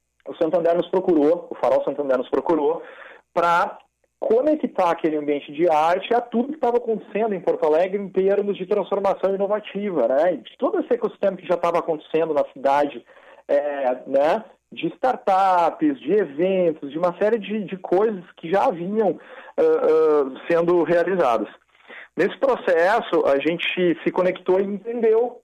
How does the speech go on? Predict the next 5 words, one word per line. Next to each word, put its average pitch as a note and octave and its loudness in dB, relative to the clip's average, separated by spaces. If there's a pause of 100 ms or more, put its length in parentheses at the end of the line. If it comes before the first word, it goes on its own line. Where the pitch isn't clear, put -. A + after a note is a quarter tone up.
que D4 0
o - 0
Farol, D3+ 2 (400)
eh, A#2 2
Santander, C#3+ 0